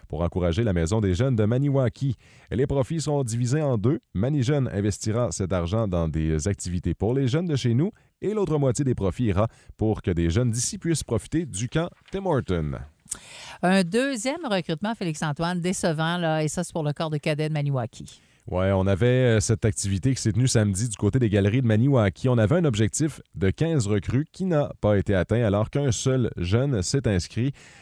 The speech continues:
Speaker 1: L'un des responsables du corps de cadets, Martin Forget, explique, euh,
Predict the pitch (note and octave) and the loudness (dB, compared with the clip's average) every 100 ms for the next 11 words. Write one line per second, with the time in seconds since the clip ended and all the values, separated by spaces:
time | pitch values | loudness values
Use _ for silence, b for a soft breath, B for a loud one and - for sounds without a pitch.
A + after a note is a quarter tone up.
0 | B - G#2+ F3+ E3+ D3 C#3+ D3 A#2 - | B 0 2 4 2 2 2 4 2 4
1 | F#2+ D#2 D2+ B2 C3+ G#2+ G#2 F#2+ G#2 C#3+ | 2 0 -2 -2 0 0 0 0 0 0
2 | G#2+ - D3+ B2 F2+ D#2+ G2+ F2+ - D#2 | -2 -2 0 2 2 2 2 0 -6 -8
3 | - B2+ - F#2+ F2 | -2 -2 2 2 2